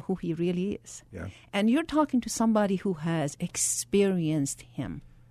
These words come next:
Speaker 1: That's for another day, another story.
Speaker 2: But I wanna talk about experience
Speaker 1: <laughs>
Speaker 2: in you, because, um, you're, you're no stranger to the power of community. I've seen that statement in some of your informations. Explain
Speaker 1: Yes.
Speaker 2: that.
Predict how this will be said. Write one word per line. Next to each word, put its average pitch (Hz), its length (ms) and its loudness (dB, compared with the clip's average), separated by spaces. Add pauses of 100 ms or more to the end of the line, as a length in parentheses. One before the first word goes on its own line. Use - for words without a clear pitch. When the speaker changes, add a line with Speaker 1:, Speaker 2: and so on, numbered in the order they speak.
(500)
Speaker 1:
That's 254 260 2
for 190 240 2
another 226 460 8
day, 226 260 6
another 190 400 4
story. 143 560 0
Speaker 2:
But - 140 4
I 285 60 6
wanna 220 240 8
talk 123 260 6
about 104 240 8
experience 139 720 8
Speaker 1:
<laughs> 107 120 6
Speaker 2:
in 98 100 6
you, 101 440 8 (400)
because, 113 680 6
um, 98 840 6 (220)
you're, 143 320 10
you're 135 180 8
no 131 180 10
stranger 120 640 8
to 107 400 8
the 95 100 6
power 110 520 4
of 95 240 2
community. 101 800 4 (420)
I've 92 200 2
seen 113 300 6
that 95 220 6
statement 101 480 4
in 90 160 0
some 98 220 4
of 85 120 0
your 87 140 0
informations. 85 800 -2
Explain 202 400 2
Speaker 1:
Yes. 80 140 0
Speaker 2:
that. 58 80 -14